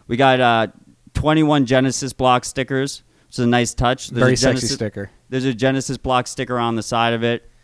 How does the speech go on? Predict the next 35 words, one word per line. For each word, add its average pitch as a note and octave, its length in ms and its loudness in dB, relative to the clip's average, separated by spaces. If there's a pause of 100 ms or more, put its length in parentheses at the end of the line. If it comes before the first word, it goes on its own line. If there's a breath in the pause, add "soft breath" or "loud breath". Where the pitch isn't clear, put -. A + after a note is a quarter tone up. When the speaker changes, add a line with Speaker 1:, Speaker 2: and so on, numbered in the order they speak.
(560 soft breath)
Speaker 2:
They A#2+ 80 -6
gave B2 160 0
us B2 80 0
some C#3+ 120 2
yellow A#2+ 220 6
vests. A2+ 320 0
We C3 120 0
have B2+ 120 2
some B2 140 -2
yellow A2+ 180 6
vests A2 240 0
here A2+ 140 0
in G#2+ 80 -2
the G#2 40 -8
States. G#2 340 -2
If - 40 -10
we G#2 80 -4
ever G2+ 140 -4
wanna G2 140 -6
incite F#2+ 360 -4
some, G2+ 220 -8
uh, F#2+ 320 -6 (880)
some G#2+ 140 -6
protests G2+ 460 0
in G2 60 -10
the F#2 60 -10
streets. F#2 260 -6
Speaker 1:
Yeah, C#3+ 80 0
Marty D#3+ 320 4
met D3 240 2
them A2 160 0
when G#2+ 120 0
he A2 80 -2
was G#2+ 160 -4
in, G#2 140 -4